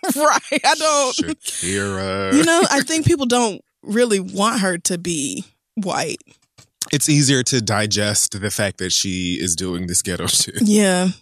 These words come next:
Speaker 1: but, I mean, all right. Sure. I, more songs like Thank You Next, girl, 'cause that's my fucking jam.
Speaker 2: <laughs> I don't like that one either.
Speaker 1: I don't understand. I do not get how you don't like that song.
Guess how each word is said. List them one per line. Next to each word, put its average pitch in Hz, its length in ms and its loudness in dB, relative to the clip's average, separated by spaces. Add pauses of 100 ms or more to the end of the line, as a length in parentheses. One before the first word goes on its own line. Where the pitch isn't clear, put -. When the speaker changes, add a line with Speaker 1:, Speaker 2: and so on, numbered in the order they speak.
Speaker 1:
but, 262 420 2
I 240 120 2
mean, 233 320 4
all 220 140 0
right. 165 320 -2 (420)
Sure. 180 360 0 (140)
I, 214 160 0
more 277 320 4
songs 359 320 0
like 269 220 0
Thank 269 240 0
You 233 80 2
Next, 220 260 0
girl, 175 180 -8
'cause 175 180 -6
that's 247 280 -2
my 202 140 -4
fucking - 520 -8
jam. - 380 -4 (100)
Speaker 2:
<laughs> - 100 -6
I 147 60 0
don't 107 140 -4
like 87 140 -8
that 90 120 -8
one 82 140 -8
either. 87 300 -8
Speaker 1:
I 208 140 0
don't 202 120 0
understand. 180 640 0 (400)
I 202 80 2
do 196 180 2
not 185 300 2
get 175 180 0
how 175 100 -2
you 175 120 -2
don't 170 160 -4
like 180 160 -8
that 175 140 -4
song. 160 320 -4